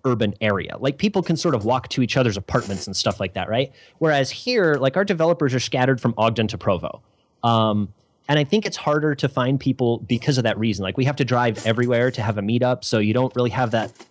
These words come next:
as much of that opportunity of, like, "Oh, I was in the, you know, coffee shop one morning and I bumped into a guy,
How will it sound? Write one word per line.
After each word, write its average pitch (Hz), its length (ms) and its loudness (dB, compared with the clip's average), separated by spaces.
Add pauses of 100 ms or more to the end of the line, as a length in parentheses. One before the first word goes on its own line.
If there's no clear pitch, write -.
(140)
as 139 100 -2
much 156 180 0
of 156 60 0
that 135 100 2
opportunity 127 580 0
of, 104 120 -2
like, 104 320 0
"Oh, 135 160 2
I 127 140 0
was 135 160 0
in 143 160 2
the, 113 340 2
you 117 140 0
know, 104 100 2
coffee 127 380 -2
shop 110 280 0
one 113 160 2
morning 107 320 2
and 104 80 2
I 104 60 4
bumped 123 300 0
into 123 240 0
a 107 60 0
guy, 101 300 0